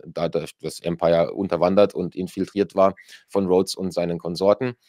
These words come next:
äh, Milner und Co. und der Roundtable-Gruppe, äh, ist klar nachvollziehbar, dass die Wall Street ein Interesse daran hatte, ähm, in den Krieg einzutreten. Vorbereitend eben,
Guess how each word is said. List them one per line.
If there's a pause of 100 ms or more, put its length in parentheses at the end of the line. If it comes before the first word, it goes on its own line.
(240)
äh,
Milner
und
Co.
und
der
Roundtable-Gruppe, (320)
äh,
ist
klar
nachvollziehbar,
dass
die
Wall
Street
ein
Interesse
daran
hatte, (180)
ähm,
in
den
Krieg
einzutreten. (340)
Vorbereitend
eben,